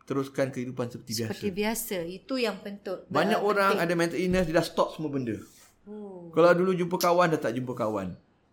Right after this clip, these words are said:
Speaker 1: Kalau
Speaker 2: Wah.
Speaker 1: dulu selalu jumpa rumah mak, dah tak pergi mamak.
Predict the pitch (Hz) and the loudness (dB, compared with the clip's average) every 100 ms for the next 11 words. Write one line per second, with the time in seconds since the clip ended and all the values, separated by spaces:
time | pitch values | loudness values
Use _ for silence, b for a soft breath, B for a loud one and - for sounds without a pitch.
0 | _ 196 160 180 175 185 190 196 190 170 | _ -2 4 6 6 4 6 4 6 4
1 | 170 170 170 170 180 180 196 143 127 123 | 2 0 0 2 2 2 2 2 -2 -2
2 | 127 123 120 110 | -2 -2 -2 -2